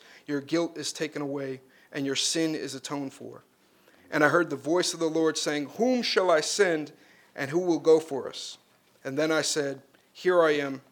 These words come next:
send me." So what that shows us is that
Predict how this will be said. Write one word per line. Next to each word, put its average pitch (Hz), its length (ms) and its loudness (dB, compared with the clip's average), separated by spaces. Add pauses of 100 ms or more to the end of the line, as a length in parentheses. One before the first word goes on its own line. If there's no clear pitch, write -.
(180)
send 147 420 -2
me." 127 220 -6 (2000)
So 175 160 -6
what 180 140 -2
that 160 180 -6
shows 190 340 0
us 143 200 -4
is 143 240 -8
that 151 320 -2